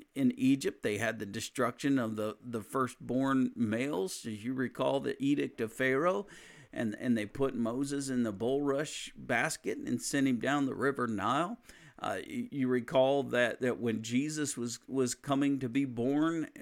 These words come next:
actually, they believed that he was coming to be born. He was, he was already two years old, but they believed that he was gonna be born. That was the time frame that they thought it was gonna come to pass, that,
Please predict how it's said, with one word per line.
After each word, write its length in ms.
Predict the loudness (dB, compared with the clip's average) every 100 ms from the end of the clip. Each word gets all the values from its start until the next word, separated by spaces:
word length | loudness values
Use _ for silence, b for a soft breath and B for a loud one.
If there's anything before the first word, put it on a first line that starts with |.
| -16 -2
actually, 800 | 2 2 0 -6 -4 -2 -4 -6
they 200 | -4 -2
believed 560 | 0 0 2 2 0 -4
that 120 | -4
he 80 | -2
was 140 | -4
coming 340 | -4 -4 -4 -4
to 80 | -6
be 160 | -8
born. 400 | -6 -4 0 2
He 80 | 0
was, 260 | -2 -8 -8
he 100 | -6
was 160 | -2 0
already 420 | 0 0 -2 -4
two 200 | -2 0
years 420 | 0 0 -2 0
old, 400 | 2 4 2 -2 B B B B B -2
but 420 | 6 6 6 0 -8 -8
they 540 | -16 -14 -6 -2 2 2
believed 420 | 4 4 2 2
that 100 | 0
he 60 |
was 200 | 2 0
gonna 200 | 2 0
be 140 | 2 0
born. 520 | -2 2 2 2 0
That 180 | -4 -4
was 180 | -6 -4
the 120 | -8
time 420 | 0 4 6 4
frame 380 | 2 4 4 2
that 120 | -2
they 120 | -4
thought 260 | -2 0 0
it 100 | -2
was 120 | -6
gonna 200 | -2 -2
come 240 | 0 0
to 80 | 0
pass, 480 | -2 0 2 2 -2
that, 160 | -6